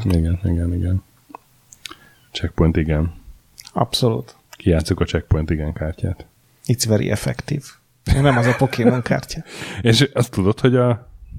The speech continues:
Speaker 1: aki a Magic-et csinálta, na, hogy hívják, Richard Garfield?
Speaker 2: Nem tudom a nevét,
Speaker 1: Azt
Speaker 2: igen.
Speaker 1: hiszem, Richard Garfield, hogy ő hogy kérte meg a barátnője kezét?
Speaker 2: Ezek után gondolom egy lappal.
Speaker 1: Bizony, csináltatott egy darab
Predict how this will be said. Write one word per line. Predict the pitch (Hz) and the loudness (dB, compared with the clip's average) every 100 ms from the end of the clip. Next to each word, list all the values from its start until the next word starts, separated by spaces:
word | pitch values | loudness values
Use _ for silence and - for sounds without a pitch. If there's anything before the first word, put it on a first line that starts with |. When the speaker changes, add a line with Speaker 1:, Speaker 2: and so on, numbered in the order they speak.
| - - | -18 -20
Speaker 1:
aki | - 95 - 107 | -6 -6 0 4
a | |
Magic-et | 95 95 104 110 | 4 2 0 -2
csinálta, | - 90 98 101 - 131 - | 0 0 2 0 -2 -2 -4
na, | 117 98 87 | -4 -2 -2
hogy | 85 - - | -2 -6 -2
hívják, | 95 82 | -2 0
Richard | 90 - 92 | -2 2 2
Garfield? | 107 90 - 87 90 - _ _ _ - | 4 0 0 -4 -4 -10 _ _ _ -2
Speaker 2:
Nem | 123 | 0
tudom | 107 123 | 2 2
a | 120 | 4
nevét, | 127 135 147 | 4 4 4
Speaker 1:
Azt | 135 | 2
Speaker 2:
igen. | 135 | 4
Speaker 1:
hiszem, | 160 92 - 90 | 4 2 0 -2
Richard | 95 | -2
Garfield, | 92 - 98 | -4 -4 -4
hogy | - 95 | 0 2
ő | |
hogy | 92 87 | 2 0
kérte | - 90 104 | -2 -2 -2
meg | 101 | -2
a | 101 | 0
barátnője | 101 101 104 110 113 | 0 0 0 2 2
kezét? | - 92 87 - - _ _ _ _ | 0 -2 -4 -10 -18 _ _ _ _
Speaker 2:
Ezek | - 165 139 147 | -8 -2 0 2
után | 156 156 | 2 2
gondolom | 156 156 156 | 2 2 4
egy | |
lappal. | 147 120 - - 110 127 - | 4 2 0 -2 -2 -2 -4
Speaker 1:
Bizony, | 98 90 82 82 92 | -2 0 2 0 -2
csináltatott | - 98 87 87 92 101 - | 2 2 4 2 2 0 0
egy | - 92 | 0 0
darab | 82 87 90 98 | 2 2 2 2